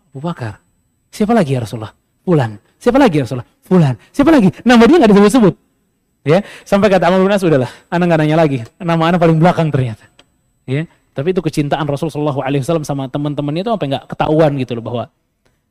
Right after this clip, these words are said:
ternyata ro-, teman-temannya ngerasa bahwa dia yang paling dicintai, ya. Tapi di situ Rasul sallallahu alaihi wasallam mengatakan siapa orang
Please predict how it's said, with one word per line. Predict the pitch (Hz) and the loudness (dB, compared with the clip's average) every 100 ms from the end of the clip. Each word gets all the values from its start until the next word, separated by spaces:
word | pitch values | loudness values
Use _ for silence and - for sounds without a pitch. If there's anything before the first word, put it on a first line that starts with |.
| _ | _
ternyata | - 127 - _ _ - | -10 -10 -12 _ _ -8
ro-, | 185 | -6
teman-temannya | - 196 196 226 262 | -2 -2 0 0 0
ngerasa | 202 254 185 | 0 0 0
bahwa | 156 | 2
dia | 202 | 2
yang | 180 | 2
paling | 156 | 0
dicintai, | 143 135 120 110 101 _ 131 | -2 -4 -8 -10 -14 _ -6
ya. | 165 - - - - - _ _ | -6 -8 -20 -20 -20 -20 _ _
Tapi | 151 156 | -4 0
di | 160 | 0
situ | 226 | 2
Rasul | 202 185 185 | 0 0 -2
sallallahu | |
alaihi | 170 | -2
wasallam | 202 170 | -2 -2
mengatakan | 160 180 | -2 -2
siapa | 170 156 190 | -2 -2 -4
orang | 175 | -4